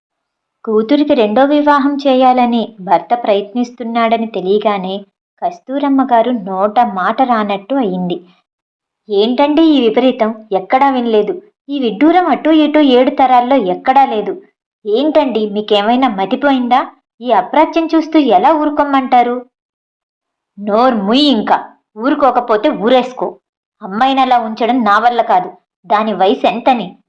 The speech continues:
ఆ? అలా ఉంచితే అది బ్రతుకుతుందా? ఆ దిగులుతోనే అది చచ్చిపోతుంది." "మీరు మరీ చెప్తున్నారు. నాలుగు రోజులు పోతే అదే మన లోకంలోకి వస్తుంది. భర్త పోయిన కొత్తలో ఏ ఆడదైనా అలాగే ఉంటుంది.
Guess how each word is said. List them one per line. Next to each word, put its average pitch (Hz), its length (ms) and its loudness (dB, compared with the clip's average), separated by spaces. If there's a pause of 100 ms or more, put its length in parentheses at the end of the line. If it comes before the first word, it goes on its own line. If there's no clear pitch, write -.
(120)
ఆ? 302 300 -4 (340)
అలా 233 220 2
ఉంచితే 247 380 -2
అది 269 120 0
బ్రతుకుతుందా? 226 800 -2 (360)
ఆ 185 120 0
దిగులుతోనే 269 640 0
అది 254 120 2
చచ్చిపోతుంది." 208 800 -2 (1200)
"మీరు 247 280 0
మరీ 254 440 0
చెప్తున్నారు. 226 640 -2 (200)
నాలుగు 214 320 0
రోజులు 285 340 2
పోతే 285 320 0
అదే 240 240 2
మన 330 200 0
లోకంలోకి 262 580 0
వస్తుంది. 208 500 -6 (180)
భర్త 185 380 -2
పోయిన 262 180 2
కొత్తలో 247 400 0
ఏ 226 220 2
ఆడదైనా 247 520 2
అలాగే 254 360 0
ఉంటుంది. 214 520 -6